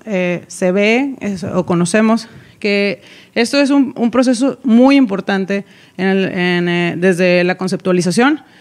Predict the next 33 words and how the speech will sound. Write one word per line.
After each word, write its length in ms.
hasta 460
llevar 340
a, 120
a 160
la 140
realidad 420
de 60
un 140
dispositivo, 760
eh, 500
a 80
las 180
manos 320
de, 260
de 100
un 60
profesional 440
de 100
la 80
salud, 280
de, 300
de 100
la 100
población 400
en 80
general. 380
Este, 720
sin 180
embargo, 500
vamos 260
a 40
la 100
siguiente. 360